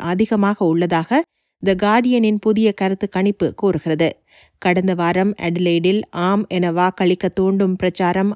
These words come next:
அதிகாரப்பூர்வமாக தொடங்கப்பட்ட பிறகு, ஆயிரத்தி நூற்றி ஐம்பத்தி ஒரு பேரிடம் இந்த கருத்து கணிப்பு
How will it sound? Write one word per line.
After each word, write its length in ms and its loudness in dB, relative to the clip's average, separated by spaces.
அதிகாரப்பூர்வமாக 1080 -2
தொடங்கப்பட்ட 580 -2
பிறகு, 380 0
ஆயிரத்தி 580 2
நூற்றி 360 0
ஐம்பத்தி 460 -2
ஒரு 160 0
பேரிடம் 480 0
இந்த 200 -4
கருத்து 340 -4
கணிப்பு 400 0